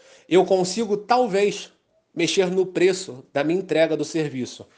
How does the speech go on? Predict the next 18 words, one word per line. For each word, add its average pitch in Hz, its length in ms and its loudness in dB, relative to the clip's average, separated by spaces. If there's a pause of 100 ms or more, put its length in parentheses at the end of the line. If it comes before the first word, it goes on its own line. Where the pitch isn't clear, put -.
(560)
E 170 180 4
isso 226 140 4
eu 202 40 8
vou 196 80 8
deixar 190 180 4
pra 190 120 -2
falar 175 200 6
com 165 120 2
vocês 180 240 0
na 156 160 0
live 165 460 0 (140)
de 151 120 0
domingo, 151 580 0 (240)
que - 80 -2
é 131 40 2
quando 156 140 -2
eu 147 60 0
falo, 147 400 -2